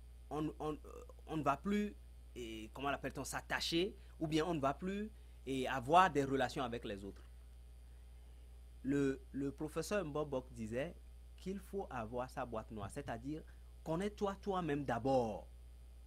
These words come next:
Si tu finis de te connaître, tu peux avoir maintenant quelque, ce qu'on appelle priorité. La priorité, c'est maintenant que je connais, je me connais, je peux aller connaître l'autre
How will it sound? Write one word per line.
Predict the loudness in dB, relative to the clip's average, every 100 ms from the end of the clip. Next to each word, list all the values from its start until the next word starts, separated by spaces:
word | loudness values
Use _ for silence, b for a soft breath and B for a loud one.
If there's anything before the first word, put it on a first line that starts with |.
| -16 b b
Si | 0 2 2
tu | 2 0
finis | 2 2 2
de | 4 4
te | 4
connaître, | 4 6 6 4 -2 -8 -12 -14 -14 -16 -16 -16 -16 -16 -16 0
tu | 2
peux | 10 12
avoir | 12 12 12 12
maintenant | 8 4 4 4 4 -6 -16 -16 -16 -16 -4
quelque, | 0 0
ce | 2 2
qu'on | 4
appelle | 4 6 4 4
priorité. | 4 8 10 10 8 2 2 -4 -16 b b
La | 2
priorité, | 4 6 6 6 2
c'est | 4 2
maintenant | 2 2 2
que | 4 2
je | 2
connais, | 2 2 2
je | 2 4
me | 4
connais, | 4 4 4 2 -6 -18 -18 -18 -18 -6
je | -2
peux | 6 8
aller | 8 6
connaître | 4 4 4
l'autre | 2 0